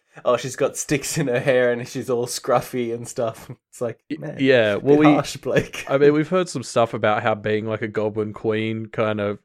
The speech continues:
Speaker 2: has them rub off on you a bit, and I guess we're seeing that,
Speaker 1: Yeah.
Speaker 2: uh, we're seeing that in Maggie, like, a little bit physically.
Speaker 1: <laughs> Yeah.
Speaker 2: Uh, just in,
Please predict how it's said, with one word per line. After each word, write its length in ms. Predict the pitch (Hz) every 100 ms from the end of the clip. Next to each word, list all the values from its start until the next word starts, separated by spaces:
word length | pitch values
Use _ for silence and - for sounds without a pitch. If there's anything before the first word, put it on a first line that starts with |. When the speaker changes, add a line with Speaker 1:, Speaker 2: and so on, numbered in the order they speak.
| -
Speaker 2:
has 320 | 101 113 110
them 200 | 117 104
rub 260 | 110 104 101
off 180 | 107
on 140 | 107 104
you 140 | 98
a 40 | 98
bit, 240 | 107 120
and 180 | 104 101
I 120 | 110
guess 200 | 113 -
we're 60 | 113
seeing 320 | - 104 104
that, 280 | 104 92 92
Speaker 1:
Yeah. 60 | 107
Speaker 2:
uh, 140 | 101 95 - _ _ _ -
we're 80 | 123
seeing 220 | 139 127
that 120 | 110
in 140 | 107
Maggie, 300 | 107 107 107
like, 160 | 107 107
a 40 |
little 300 | 120 160 165
bit 260 | 135 120 - _ _ -
physically. 600 | - 131 120 107 98 -
Speaker 1:
<laughs> 40 | - - - - _ _ _ _ _ _
Yeah. 120 | 139 120 110
Speaker 2:
Uh, 60 |
just 200 | 104 117
in, 180 | 123 113